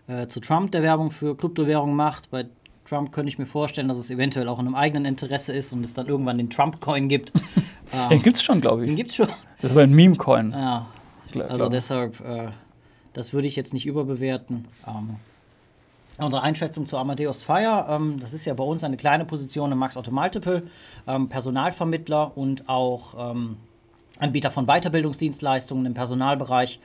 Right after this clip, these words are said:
Speaker 1: Ähm, die haben es natürlich jetzt aktuell auch etwas schwer. Ähm, wir stehen meines Wissens, glaub ich, aber auch so etwa zehn, fünfzehn Prozent im Soll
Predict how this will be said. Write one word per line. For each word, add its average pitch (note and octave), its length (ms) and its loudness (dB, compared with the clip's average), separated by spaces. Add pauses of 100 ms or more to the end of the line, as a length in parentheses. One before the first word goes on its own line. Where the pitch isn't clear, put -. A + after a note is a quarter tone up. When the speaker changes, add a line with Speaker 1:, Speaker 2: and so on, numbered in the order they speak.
(380)
Speaker 1:
Ähm, D3 300 0
die D#3+ 160 -4
haben A3+ 200 0
es G#3+ 100 -8
natürlich G#3 340 -6
jetzt - 160 -12
aktuell F3 320 -6
auch F3+ 180 0
etwas C3 240 -8
schwer. D#3 360 0 (420)
Ähm, C#3+ 240 -4
wir C3 80 -10
stehen D3 840 -6
meines D3+ 440 -6
Wissens, D3+ 340 -12
glaub D3 200 -4
ich, C#3+ 100 -10
aber C3+ 140 -4
auch D#3 120 -2
so D3 260 -12
etwa C#3 280 -12
zehn, E3 420 -4
fünfzehn E3+ 340 -8
Prozent D3 340 -8
im C3+ 100 -4
Soll D3+ 300 0